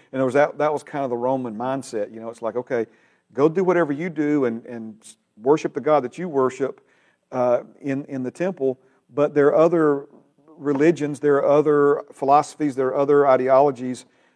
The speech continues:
um, eh, that, that worship different gods, and, um, you should let them." And of course, the Jews were like, "Absolutely, positively not, no profane thing," you know, so forth and so on. It was just a constant point of contention until, you know, Rome finally had enough with it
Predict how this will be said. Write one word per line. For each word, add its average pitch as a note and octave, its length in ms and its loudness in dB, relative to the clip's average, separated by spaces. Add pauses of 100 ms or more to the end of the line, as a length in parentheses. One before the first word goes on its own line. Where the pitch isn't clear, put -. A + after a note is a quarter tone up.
(140)
um, A#2+ 480 -8 (220)
eh, D3+ 120 -16 (300)
that, C3+ 500 -8
that C3 420 -10
worship C#3+ 480 0
different C#3 320 -2
gods, C3 580 0 (380)
and, B2+ 460 -8
um, B2 480 -10
you D3 160 -2
should C#3+ 160 -2
let C3+ 240 -2
them." D3 220 -4
And A#2+ 40 -8
of A2+ 60 -16
course, C#3 260 -2
the B2 120 -12
Jews D3 360 -4
were B2 100 -6
like, A#2 260 -2
"Absolutely, C3+ 580 -2
positively B2 580 -4
not, B2+ 380 -4
no B2+ 140 -6
profane B2 500 -8
thing," A#2+ 220 -14
you A#2 80 -10
know, A2+ 60 -8
so A#2 140 -6
forth G#2+ 140 -12
and G#2+ 100 -20
so C3+ 140 -6
on. A#2+ 60 -8 (420)
It C#3 60 -14
was C3+ 40 -8
just F3 160 -2
a - 60 -12
constant D#3+ 560 -2 (320)
point C3+ 300 -6
of - 80 -16
contention B2 540 -12
until, A2+ 380 -10 (380)
you A#2 80 -12
know, A2+ 80 -6
Rome B2 260 -2
finally B2 280 -4
had A2+ 140 -6
enough A#2+ 300 -10
with A2+ 200 -8
it A2+ 100 -8